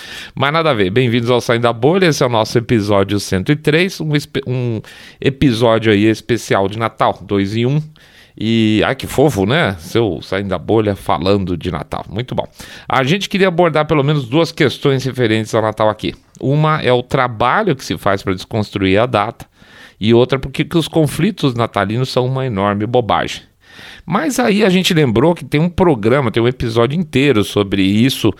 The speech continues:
lá atrás, que é sobre essa questão de desconstrução do Natal. Então o que que a gente vai fazer? A gente vai republicar tanto aqui no podcast, em áudio, porque tem muita gente que não ouviu, tenho certeza.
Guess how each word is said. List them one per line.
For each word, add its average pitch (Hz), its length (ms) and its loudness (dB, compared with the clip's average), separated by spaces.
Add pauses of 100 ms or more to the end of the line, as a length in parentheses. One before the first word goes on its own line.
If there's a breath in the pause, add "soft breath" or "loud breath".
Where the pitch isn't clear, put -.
(360 loud breath)
lá 107 220 2
atrás, 107 680 0 (180)
que 95 180 0
é 92 100 0
sobre 101 280 0
essa 101 200 -2
questão 107 400 -2
de 101 80 -6
desconstrução 120 1400 0
do 104 100 0
Natal. 101 480 -2 (420 loud breath)
Então 139 300 -2
o 170 40 -6
que 175 140 -14
que 175 100 -6
a - 20 -2
gente 151 80 -2
vai 156 100 2
fazer? 117 300 2
A 104 40 4
gente 104 180 -2
vai 113 160 2
republicar 127 720 0
tanto 117 280 -4
aqui 113 140 -6
no 95 100 -2
podcast, 113 640 -2 (100)
em 107 160 0
áudio, 110 400 2 (540 loud breath)
porque 101 100 -12
tem 98 140 -4
muita 98 300 -2
gente 95 200 -4
que - 80 -4
não 104 120 2
ouviu, 107 240 2
tenho 98 240 -2
certeza. 135 520 0